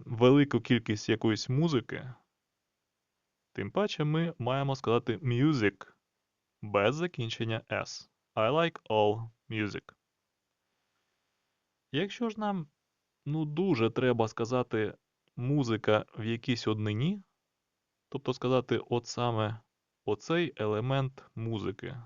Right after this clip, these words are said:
цей музичний твір, можливо, так, то ми можемо сказати a piece of music. І оце вже буде однина. Ми бачимо неозначний артикль.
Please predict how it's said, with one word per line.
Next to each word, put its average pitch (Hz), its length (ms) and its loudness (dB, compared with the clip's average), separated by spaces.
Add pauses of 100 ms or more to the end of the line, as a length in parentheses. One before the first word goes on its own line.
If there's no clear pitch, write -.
(140)
цей 135 280 -2
музичний 110 500 -4
твір, 113 480 -6 (120)
можливо, 98 400 -4
так, - 360 -8 (1300)
то 185 140 0
ми 214 100 -4
можемо 156 300 0
сказати 139 560 2 (100)
a 156 100 -4
piece - 540 -4 (200)
of 107 140 0
music. 95 480 -4 (1200)
І 113 100 2
оце 104 300 2
вже 196 160 0
буде 151 280 0
однина. 107 560 0 (340)
Ми 117 140 -4
бачимо 143 460 0
неозначний 104 600 4
артикль. - 400 -6